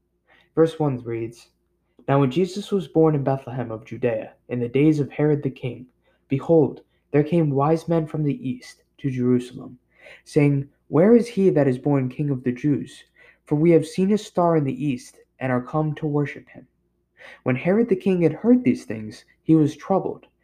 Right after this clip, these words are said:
and all Jerusalem with him." Herod was not about to allow for there to be another so-called king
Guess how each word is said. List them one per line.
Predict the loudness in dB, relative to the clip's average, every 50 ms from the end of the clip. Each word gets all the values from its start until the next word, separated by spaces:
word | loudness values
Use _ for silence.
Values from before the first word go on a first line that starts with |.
| _ -20 -20 _ -14
and | -10 -8
all | -2 2 4 4 6 6 4
Jerusalem | 2 0 0 2 2 2 2 0 -2 -2 -2 -2 -2
with | -4 -8 -10 _
him." | -20 -20 -20 -20 _ _ _ _ _ _ _ _ _ _ _ _ _ _ _ _ _ _ -4
Herod | 0 2 2 2 2 0
was | -2 -2 0
not | 0 0 0 0
about | 0 0 0 -2 -2 -4
to | -4 -2 -2
allow | -2 -2 -4 -6 -6 -8 -12 -14 _ _ _ _ -8
for | -4 -2
there | -2 -2
to | -2 -2
be | -2 0 -2
another | 0 0 -2 -2 -2 -2 -6
so-called | -6 -8 -2 -2 -2 -2 -2 -4 -2 0 0 0 0 -4
king | -10 -6 -4 -2 -2 -2 -2 -6 -10 -16